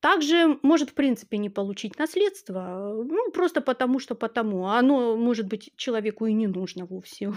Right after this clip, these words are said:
нее своих денег дофига, а, вот, и наследство может отойти, э,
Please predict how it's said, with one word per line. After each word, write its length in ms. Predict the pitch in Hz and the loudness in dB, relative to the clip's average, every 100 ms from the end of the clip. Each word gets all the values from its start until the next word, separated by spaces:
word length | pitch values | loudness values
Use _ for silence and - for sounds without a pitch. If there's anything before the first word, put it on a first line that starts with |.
| 226 | 2
нее 280 | 240 208 202 | 2 2 -2
своих 360 | 214 202 190 | -4 -8 -8
денег 300 | 185 190 190 | -8 -8 -8
дофига, 480 | 175 196 220 202 285 - - - 320 294 | -8 -8 -8 -6 -6 -10 -20 -16 -16 -4
а, 140 | 208 196 | -2 -2
вот, 320 | 190 180 - - | -4 -8 -10 -6
и 120 | 202 | -4
наследство 460 | 202 208 240 240 | -4 -2 -2 -2
может 300 | 196 202 202 | -4 -4 -6
отойти, 580 | 185 214 196 - 202 190 | -6 -6 -8 -8 -6 -6
э, 220 | 180 180 | -6 -6